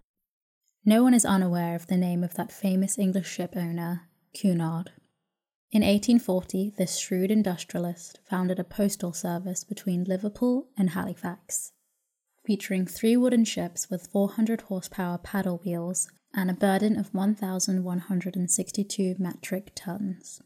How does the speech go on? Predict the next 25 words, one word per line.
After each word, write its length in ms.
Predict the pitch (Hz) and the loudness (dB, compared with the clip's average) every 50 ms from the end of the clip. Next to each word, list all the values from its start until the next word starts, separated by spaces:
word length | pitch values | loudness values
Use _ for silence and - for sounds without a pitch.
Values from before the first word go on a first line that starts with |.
| _ _ _ _ _ _ _ _ _ _ _ _ _ _ _ _ _ _ _ - | _ _ _ _ _ _ _ _ _ _ _ _ _ _ _ _ _ _ _ 6
Eight 240 | 220 233 - - - | 6 6 6 6 4
years 240 | 254 247 233 - | 4 4 4 4
later, 480 | 208 180 170 175 170 - 185 185 196 202 - _ _ _ _ _ _ _ _ _ _ | 2 0 0 -2 -4 -6 -6 -6 -8 -8 -10 _ _ _ _ _ _ _ _ _ _
the 80 | - 208 | -2 0
company's 440 | - 220 202 190 - 214 220 214 - | 2 2 2 4 4 4 4 4 2
assets 400 | - 185 180 - - 214 202 - | 0 -2 -2 -2 -2 -4 -2 -2
were 80 | - 196 | 0 0
increased 480 | 185 185 185 - - 185 175 - - - | 0 -2 -2 -4 -6 -6 -6 -6 -6 -6
by 100 | 185 180 | -6 -8
four 460 | - - - 202 190 196 196 220 - | -8 -4 0 2 2 2 2 0 0
six 320 | - - 214 208 196 - | 2 4 4 4 2 2
hundred 240 | - 220 208 202 196 | 0 0 2 2 2
and 160 | 202 185 - | 0 0 0
fifty 280 | - 196 170 - - 175 | -2 -4 -4 -2 -4 -6
horsepower 580 | - - 196 185 - - - 196 185 180 180 | -6 -6 -8 -8 -8 -8 -6 -6 -6 -4 -6
ships 520 | - - - - 175 175 - - - - - - - | -8 -8 -6 -6 -6 -6 -6 -8 -10 -12 -12 -10 -8
at 180 | 196 185 - 190 | -8 -8 -6 -4
one 260 | 185 190 190 202 196 - - | -2 0 0 0 -2 -4 -6
thousand 440 | 208 190 190 185 185 - 185 - | -6 -6 -4 -4 -4 -4 -2 -2
eight 160 | 190 185 214 190 | -2 -2 0 0
hundred 240 | 190 185 202 180 | -2 -2 -2 -4
and 160 | 175 175 175 - | -6 -6 -6 -8
twenty 480 | - - 190 185 180 - - 190 175 | -6 -4 -2 -2 -2 -4 -4 -6 -4
metric 420 | 175 175 170 226 - - - - - - | -4 -4 -4 -6 -8 -10 -10 -12 -12 -12
tons, 580 | - - - - 185 - 190 175 - - - | -10 -8 -8 -6 -6 -6 -8 -8 -10 -12 -14